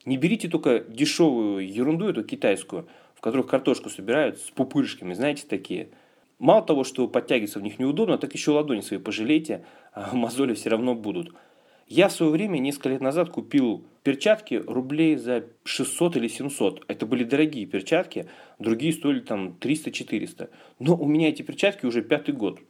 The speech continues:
В них подтягиваюсь и ничего. А вешу я не пятьдесят килограмм.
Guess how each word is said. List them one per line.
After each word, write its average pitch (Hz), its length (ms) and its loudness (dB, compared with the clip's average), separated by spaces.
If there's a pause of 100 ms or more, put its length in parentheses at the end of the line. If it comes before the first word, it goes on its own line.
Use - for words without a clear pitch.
(100)
В 107 160 -2
них 156 160 2
подтягиваюсь 143 520 -2
и 107 100 -8
ничего. 95 540 -6 (280)
А 123 120 4
вешу 139 300 2
я 139 100 2
не 127 100 0
пятьдесят 143 460 -4
килограмм. 117 460 -2